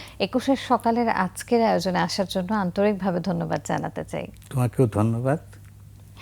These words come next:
Speaker 1: দর্শক, যেমনটা শুনছিলাম, অনেকগুলো বিষয় আমরা শুনলাম, জানলাম, তবে তার মধ্য থেকে একটা দুটো বিষয় যদি আমি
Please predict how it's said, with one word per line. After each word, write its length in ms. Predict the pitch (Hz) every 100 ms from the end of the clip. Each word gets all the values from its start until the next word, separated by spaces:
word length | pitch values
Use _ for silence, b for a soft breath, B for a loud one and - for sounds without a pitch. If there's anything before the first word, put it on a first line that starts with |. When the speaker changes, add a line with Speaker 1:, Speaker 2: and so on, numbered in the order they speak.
| B B B B B B B - -
Speaker 1:
দর্শক, 380 | 226 202 - 320 - - B B - 220
যেমনটা 400 | 254 262 311 339
শুনছিলাম, 760 | - 254 240 - 170 160 170 - -
অনেকগুলো 520 | 233 262 285 330 339
বিষয় 360 | 262 254 285 285
আমরা 240 | 262 277
শুনলাম, 580 | - 285 262 254 254 247
জানলাম, 500 | 220 196 185 233 320
তবে 400 | 285 240 247 254 -
তার 200 | 240 240
মধ্য 280 | 277 269 294
থেকে 340 | 285 294 285 320 B B -
একটা 320 | 269 - 370
দুটো 260 | 311 330 339
বিষয় 400 | 269 262 294 285
যদি 260 | 277 269
আমি 340 | 277 277 277